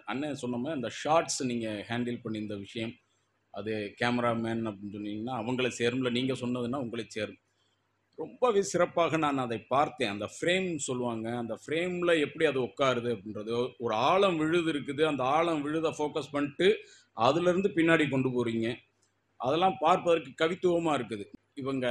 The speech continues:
சக்தி பாரதி சாருடைய குறும்படங்கள் இப்ப ரீசென்ட்டா நிறையா பண்ணிட்டு இருக்காங்க. என்னுடைய எண்ணம் என்னன்னு கேட்டிங்கன்னா, அந்த விஷயத்துல ரவி அண்ணனுடைய இதை நானுமே ஏற்றிருக்கிறேன். நிறையா கொடுக்கணும் அப்படின்ற, அகல உழுவதை விட ஆழ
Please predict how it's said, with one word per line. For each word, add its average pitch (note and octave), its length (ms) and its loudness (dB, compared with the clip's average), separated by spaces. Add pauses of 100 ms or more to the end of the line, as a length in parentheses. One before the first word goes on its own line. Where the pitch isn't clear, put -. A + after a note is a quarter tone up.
(100)
சக்தி C3+ 320 -4
பாரதி B2 340 -2
சாருடைய G#2 340 -4 (680)
குறும்படங்கள் B2 480 0
இப்ப A#2 200 -4 (120)
ரீசென்ட்டா D3 480 -2
நிறையா F3+ 420 0 (420)
பண்ணிட்டு A2+ 320 -2
இருக்காங்க. G#2 320 -6 (720)
என்னுடைய F3+ 440 2
எண்ணம் E3+ 260 0
என்னன்னு D#3+ 260 -2
கேட்டிங்கன்னா, C#3+ 400 0
அந்த D3 180 0
விஷயத்துல D#3 380 2
ரவி C3+ 220 4
அண்ணனுடைய C3 480 2 (220)
இதை A2 220 -2
நானுமே B2 420 2
ஏற்றிருக்கிறேன். G2+ 500 -8 (520)
நிறையா G3 440 4
கொடுக்கணும் E3+ 440 2
அப்படின்ற, C#3+ 340 2
அகல D#3 280 4
உழுவதை D3+ 440 2
விட C#3 140 2 (120)
ஆழ E3 180 12